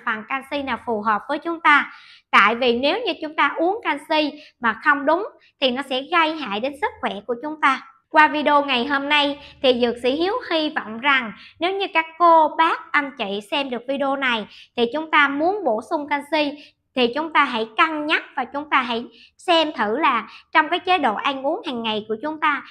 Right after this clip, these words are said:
nó đã cung cấp đủ canxi hay chưa. Nếu như chúng ta đủ canxi rồi thì không nhất thiết chúng ta phải bổ sung canxi hàng ngày nha. Còn nếu như mà chúng ta nhắm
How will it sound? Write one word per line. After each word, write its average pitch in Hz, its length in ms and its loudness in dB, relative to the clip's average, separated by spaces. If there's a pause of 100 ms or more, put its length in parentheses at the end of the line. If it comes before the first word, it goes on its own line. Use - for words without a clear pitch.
(180)
nó 349 80 0
đã 240 300 4
cung 320 240 0
cấp 381 140 2 (100)
đủ 208 220 -2
canxi 302 340 -4
hay 285 200 -4
chưa. 311 280 2 (300)
Nếu 403 200 2
như 403 140 0
chúng 330 120 -6
ta 302 220 4 (100)
đủ 220 260 2
canxi 294 380 0
rồi 226 260 -4
thì 240 80 -10 (140)
không 285 200 -2
nhất 320 200 -8
thiết 392 240 -2
chúng 330 160 -8
ta 262 160 -6
phải 294 160 -8
bổ 208 200 -6 (100)
sung 302 200 -2
canxi 262 340 -6
hàng 226 200 -8
ngày 220 160 -4
nha. 262 320 0 (380)
Còn 247 280 6
nếu 339 280 4
như 330 80 0
mà 277 140 -4
chúng 302 240 -10
ta 302 120 0
nhắm 294 320 0